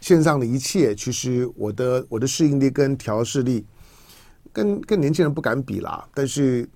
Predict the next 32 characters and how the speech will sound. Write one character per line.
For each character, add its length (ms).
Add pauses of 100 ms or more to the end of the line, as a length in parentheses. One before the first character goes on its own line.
(140)
如 180
果 100
跟 160
我 100
相 200
同， 240
相 180
同 100
世 180
代 160
来， 160
大 160
概 100
知 140
道 300 (440)
我， 300
我 80
大 100
概 100
是 100
跟 140
得 80
上 160
队 160
伍 180
的， 120
我 220
是 140
排， 340
排 180
头 120
兵。 300